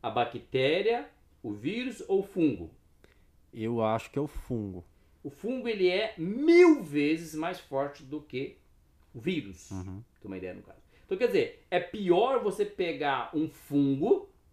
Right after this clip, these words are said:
Speaker 1: do que você pegar o
Speaker 2: O fungo, ele é
Speaker 1: covid.
Speaker 2: meio que um enxame de coisas ali,
Speaker 1: É,
Speaker 2: não é?
Speaker 1: porque o que, que acontece? O corpo nosso, ele não consegue, ele demora pra criar um anticorpo, no caso, do
Speaker 2: Aham.
Speaker 1: fungo, no caso ali, né? Digamos assim, né? Então eu falo assim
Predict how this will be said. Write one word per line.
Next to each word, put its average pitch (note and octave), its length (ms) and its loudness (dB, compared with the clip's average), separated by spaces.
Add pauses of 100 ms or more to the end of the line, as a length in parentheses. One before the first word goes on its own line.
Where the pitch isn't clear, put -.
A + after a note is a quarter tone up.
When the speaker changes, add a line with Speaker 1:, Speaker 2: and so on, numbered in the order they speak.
(300)
Speaker 1:
do B2 140 -6
que B2 140 -8
você G#2 140 -10
pegar F#2 260 -6
o F#2 240 -8
Speaker 2:
O C#3 120 -10
fungo, C#3+ 380 0
ele F3 200 6
é E3 40 2
Speaker 1:
covid. B2 320 -6
Speaker 2:
meio C#3+ 160 2
que - 120 -6
um G#3 140 0
enxame G3+ 680 2
de G3+ 300 -2 (1200)
coisas C3 480 8
ali, A#2+ 200 2
Speaker 1:
É, B2 40 0
Speaker 2:
não C#3 80 2
é? C#3 200 2
Speaker 1:
porque F#3+ 260 -4
o - 60 0
que, G#3+ 80 -4 (320)
que - 60 -10
acontece? F#3+ 280 -6
O E3+ 140 -2
corpo A#3 320 6
nosso, F#3+ 240 -2
ele G3+ 100 0
não G#3 60 -4
consegue, G3 460 -6
ele F3 120 -4
demora F3 460 2
pra D3+ 180 -6
criar B2+ 320 -4
um B2 140 -4
anticorpo, D3 580 -2
no G2 100 -6
caso, G2 220 -6
do B2 60 -2
Speaker 2:
Aham. C3 340 2
Speaker 1:
fungo, A2+ 240 0
no G2 80 -10
caso F2 240 -12
ali, E2+ 120 -14
né? G2+ 140 -10
Digamos F#2+ 320 -14
assim, F#2 120 -18
né? A#2 140 -14 (440)
Então C3 220 0
eu D#3 60 0
falo E3 140 0
assim E3+ 200 -8